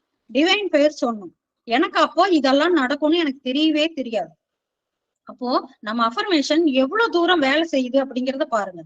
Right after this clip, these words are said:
நான் வந்து எனக்கு படிச்சதை விட அக்கம் பக்கத்தினருக்கு படிச்சது என் கண்ணு முன்னாடி தெரிஞ்சது. அ, எனக்கு இது மே மாசம் end, ஜூன் மாசம் வந்து கூட எனக்கு இது புரியவே இல்ல. திடீர்னு ஒரு நாள் பார்த்தா,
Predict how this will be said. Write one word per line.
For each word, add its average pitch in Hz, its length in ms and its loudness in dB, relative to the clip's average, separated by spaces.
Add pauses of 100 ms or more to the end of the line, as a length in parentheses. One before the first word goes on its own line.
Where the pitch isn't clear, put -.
(200)
நான் 285 340 4
வந்து 311 320 2
எனக்கு 302 440 0
படிச்சதை 269 300 0
விட 208 320 -2 (240)
அக்கம் 302 320 -4
பக்கத்தினருக்கு 320 580 2
படிச்சது 311 300 -2
என் 262 260 2
கண்ணு 320 300 0
முன்னாடி 330 340 4
தெரிஞ்சது. 254 400 -2 (380)
அ, 220 80 0
எனக்கு 285 260 0
இது 339 180 2
மே 269 240 4
மாசம் 330 320 2
end, 302 160 2
ஜூன் 294 280 2
மாசம் 330 280 2
வந்து 285 240 0
கூட 285 180 2
எனக்கு 311 280 0
இது 254 100 -6
புரியவே 320 440 2
இல்ல. 220 240 -6 (440)
திடீர்னு 415 500 -2
ஒரு 330 120 2
நாள் 359 260 2
பார்த்தா, 302 220 -2